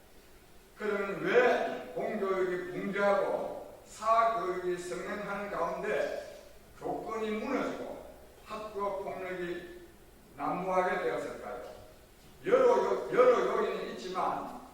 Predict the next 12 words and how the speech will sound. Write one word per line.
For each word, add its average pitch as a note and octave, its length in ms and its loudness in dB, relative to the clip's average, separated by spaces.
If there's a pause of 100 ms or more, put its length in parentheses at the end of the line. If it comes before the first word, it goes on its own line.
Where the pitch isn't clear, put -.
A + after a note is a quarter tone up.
(120)
전교조, - 880 -6
즉 F3 140 -10 (300)
전국 F3+ 440 -6
교직원 G#3+ 520 -4
노동조합의 G3 840 0
해악이 G3 640 0 (320)
가장 C#3+ 600 -4
큽니다. D3 460 -10 (640)
전교조는 F3+ 840 -4 (360)
촌지가 F#3+ 600 0
성행할 F#3+ 580 -2
때 - 420 0